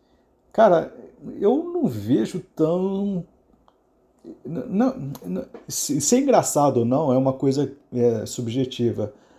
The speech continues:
mas n-, parece que não é piadas, parece que são desabafos baseadas num, é, numa espécie de, de, como chama?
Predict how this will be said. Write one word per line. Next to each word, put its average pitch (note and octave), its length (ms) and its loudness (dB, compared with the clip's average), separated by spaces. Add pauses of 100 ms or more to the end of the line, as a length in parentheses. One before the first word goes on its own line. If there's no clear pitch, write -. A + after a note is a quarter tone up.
(540)
mas F3+ 640 2
n-, F3+ 340 -8
parece F#3 400 -2
que - 100 -4
não G3+ 200 2
é D#3+ 180 2
piadas, B2+ 840 2
parece B2+ 280 0
que - 60 -16
são D3+ 200 -6
desabafos C3+ 800 2
baseadas D3 1080 0
num, C#3 560 -6 (760)
é, A2 680 -4
numa C3 240 0
espécie C3+ 640 -4
de, A#2+ 840 -2 (840)
de, A2+ 720 -4 (920)
como A2+ 240 -4
chama? A2 460 -6